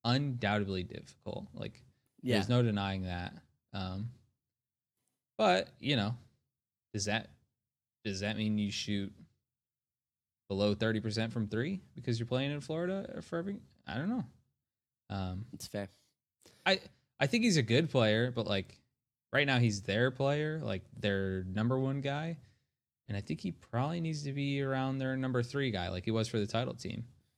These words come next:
Speaker 1: when it was Kawhi, then Lowry, then Siakam. And I think that's probably where he fits.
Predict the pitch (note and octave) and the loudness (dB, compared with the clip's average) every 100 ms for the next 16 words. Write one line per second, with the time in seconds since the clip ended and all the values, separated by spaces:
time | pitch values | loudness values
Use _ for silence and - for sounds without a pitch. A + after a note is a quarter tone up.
0 | _ _ _ G2+ G2 G2 F#2+ - - - | _ _ _ -2 0 0 0 -2 -4 -4
1 | G2 F#2+ F#2+ G2+ G#2 G2+ G2+ G2 F2+ F2+ | -2 0 2 0 0 -2 -2 -2 -2 -2
2 | F#2+ G2 G#2 - _ _ _ _ C#3+ C#3+ | -2 -4 -6 -10 _ _ _ _ -4 -2
3 | A#2+ - - - G#2 C3+ - _ _ _ | -2 -4 -8 -10 -12 -12 -16 _ _ _
4 | _ _ G#2+ G#2+ A#2+ A#2+ G2 - - A2+ | _ _ -6 -2 0 0 -2 -8 -4 0
5 | C3+ B2+ A#2 G#2+ G2 C3+ A2 F#2 - - | 2 2 2 0 0 4 4 4 0 -4